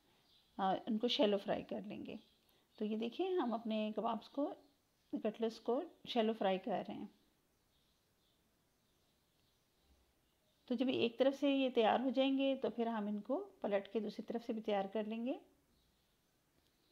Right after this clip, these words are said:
लीजिए जनाब, हमारे कटलेट्स तैयार हो चुके हैं। ये टेन मिनट, अ, रेसिपी है, बहुत ईजी। इसे ट्राई कीजिएगा, फीडबैक दीजिएगा।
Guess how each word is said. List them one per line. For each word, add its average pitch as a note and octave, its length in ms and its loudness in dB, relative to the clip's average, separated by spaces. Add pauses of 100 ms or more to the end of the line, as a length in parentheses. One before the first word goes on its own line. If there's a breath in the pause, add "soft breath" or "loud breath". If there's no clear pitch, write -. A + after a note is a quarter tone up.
(1700)
लीजिए B3+ 280 2
जनाब, G3+ 520 0
हमारे A3+ 560 2
कटलेट्स G#3+ 640 -2 (120)
तैयार F#3 240 2
हो F#3+ 60 -2
चुके G#3+ 300 -6
हैं। F4+ 200 -2 (540 soft breath)
ये A3 80 2
टेन C4+ 360 4
मिनट, A3+ 320 -2 (260)
अ, G#3+ 80 0
रेसिपी G#3 500 0
है, A3+ 280 0
बहुत C4 400 0
ईजी। A#3+ 440 -4 (540 soft breath)
इसे A#3+ 300 0
ट्राई A3 240 0
कीजिएगा, G#3+ 580 0
फीडबैक G#3 460 0
दीजिएगा। G#3+ 540 -2